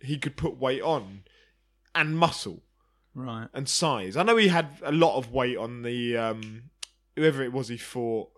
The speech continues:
Speaker 1: on the Joshua undercard in Saudi Arabia.
Speaker 2: Nope.
Speaker 1: Can't remember. But he was out of shape for that. He didn't look good at all.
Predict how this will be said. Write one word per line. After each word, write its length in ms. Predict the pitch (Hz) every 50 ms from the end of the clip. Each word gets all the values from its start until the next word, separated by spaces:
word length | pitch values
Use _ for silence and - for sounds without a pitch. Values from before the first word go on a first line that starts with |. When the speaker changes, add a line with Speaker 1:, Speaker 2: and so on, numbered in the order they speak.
| _ _ _ - -
Speaker 1:
on 160 | 147 143 135
the 80 | 135
Joshua 460 | 127 120 143 151 135 - - 127 127 120
undercard 540 | 117 113 113 113 - - 117 104 101 98
in 100 | 101 104
Saudi 340 | 101 - - 110 107 104 104
Arabia. 480 | 101 98 98 101 95 92 82 85 82 78
Speaker 2:
Nope. 380 | - 80 95 101 - _ - - - - -
Speaker 1:
Can't 200 | - - 127 107
remember. 360 | 101 90 87 85 82 78 76 - _ _ _ -
But 140 | - - 156
he 100 | 180 185
was 160 | 175 170 151
out 180 | 160 156 131 110
of 80 | 120
shape 380 | - - - 127 113 117 104 -
for 140 | - - 98
that. 200 | 98 98 92 -
He 60 | -
didn't 300 | 120 127 135 120 104 92
look 160 | 95 95 92
good 160 | - 98 95
at 240 | 95 90 - - 104
all. 320 | 98 98 101 98 95 -